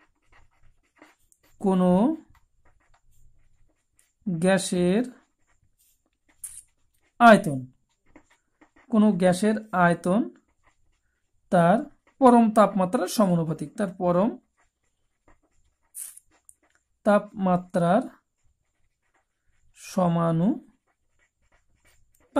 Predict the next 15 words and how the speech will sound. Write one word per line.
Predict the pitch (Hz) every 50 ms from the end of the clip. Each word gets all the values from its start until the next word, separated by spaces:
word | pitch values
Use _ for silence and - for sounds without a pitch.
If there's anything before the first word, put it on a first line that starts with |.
| 269 - 247 226 220 220 - - _ _ _ _ _ _ _ _ _ _ _ _ _ _ _ _ _ _ _ _ _ _ _ _ _ -
তাহলে | 262 247 254 262 254 262
কিন্তু | 269 254 233 269 247 226
আমরা | 220 220 226 226 220
আমাদের | 220 220 220 214 214 -
পরিবর্তিত | 247 233 240 240 233 240 233 - 240 202 233 226 196
যে | 220 214 214
চার্লসের | 220 208 208 208 214 214 - -
সূত্রের | 214 - - 214 214 214 220
পরিবর্তিত | 214 208 220 220 214 214 - 208 208 214 202
রূপটা | 202 214 220 214 - 233 220 220
পেয়ে | 226 220 214 214
গেলাম | 214 233 294 320 - _ _ _ _ _ _ _
যে | 202 180 - - 220 208 208
স্থির | - - 254 254 254 - -
তাপমাত্রায় | 226 214 208 214 214 202 196 196 214 220 277